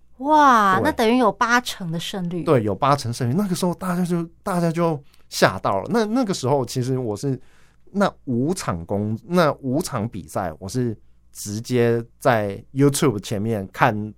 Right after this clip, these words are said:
Speaker 2: 从头看到尾，然后当然也要把它写成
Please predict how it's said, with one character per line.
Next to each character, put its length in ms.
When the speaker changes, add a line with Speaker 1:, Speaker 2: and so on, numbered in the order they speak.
Speaker 2:
从 200
头 140
看 180
到 160
尾， 320
然 120
后 360
当 120
然 100
也 60
要 100
把 160
它 80
写 140
成 220